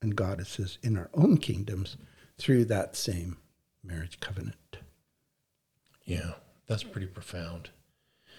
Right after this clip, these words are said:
Speaker 2: Okay, we know that Christ is the bridegroom, but who is the bride?
Speaker 1: Good. Yeah,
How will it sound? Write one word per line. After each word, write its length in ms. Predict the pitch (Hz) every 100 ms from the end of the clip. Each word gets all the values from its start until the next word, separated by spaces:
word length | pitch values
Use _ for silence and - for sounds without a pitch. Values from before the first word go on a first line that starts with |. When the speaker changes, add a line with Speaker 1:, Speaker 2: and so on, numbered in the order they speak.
| - - - - - -
Speaker 2:
Okay, 340 | 135 107 90 - - -
we 100 | 110
know 180 | 113 143
that 140 | 185 190
Christ 420 | - 104 107 -
is 80 | 95
the 60 | 87
bridegroom, 600 | 95 95 90 - - - - _ _ _ _ _ _ _ _ _ -
but 100 | -
who 240 | - 104
is 140 | 120
the 80 | -
bride? 540 | 135 139 175 190 - - - _ _ _ _ _
Speaker 1:
Good. 120 | - - - - _ -
Yeah, 180 | -